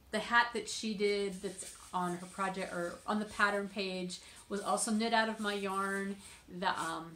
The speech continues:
the colorway she did hers in was Cold Snap. This is Fabulous Fruits. Um, what else can I tell you? Fingering weight. I think it looks phenomenal in the self-striping. And I love how it does that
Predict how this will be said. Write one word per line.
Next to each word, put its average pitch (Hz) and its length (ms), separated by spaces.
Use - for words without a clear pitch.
the 196 60
colorway 269 480
she - 240
did 208 180
hers 202 220
in 190 120
was 180 140
Cold 185 400
Snap. 202 560
This 208 220
is - 180
Fabulous 180 760
Fruits. - 760
Um, 151 520
what 180 120
else 175 180
can 190 160
I 180 60
tell 196 280
you? 160 180
Fingering 254 580
weight. 190 460
I 233 100
think 262 180
it - 80
looks 202 200
phenomenal 170 800
in 156 180
the 160 80
self-striping. 156 1000
And 175 140
I 160 120
love 190 420
how 170 320
it 170 260
does 170 300
that 139 300